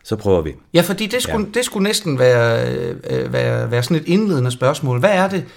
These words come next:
Speaker 2: hvad er det, der har gjort, at, øh, at vi nu den her gang får muligheden for at stemme på Kristendemokraterne? Hvad har, hvad har tændt ilden for jer?
Speaker 1: Jamen altså, det er klart, at i det øjeblik, at man mærker, at der er,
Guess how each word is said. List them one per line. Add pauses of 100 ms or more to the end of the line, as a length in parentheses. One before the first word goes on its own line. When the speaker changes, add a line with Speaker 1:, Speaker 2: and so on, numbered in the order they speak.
(160)
Speaker 2:
hvad
er
det,
der
har
gjort,
at,
øh, (280)
at
vi
nu
den
her
gang
får
muligheden
for
at
stemme
på
Kristendemokraterne?
Hvad
har, (200)
hvad
har
tændt
ilden
for
jer? (320)
Speaker 1:
Jamen
altså,
det
er
klart,
at
i
det
øjeblik,
at
man
mærker,
at
der
er,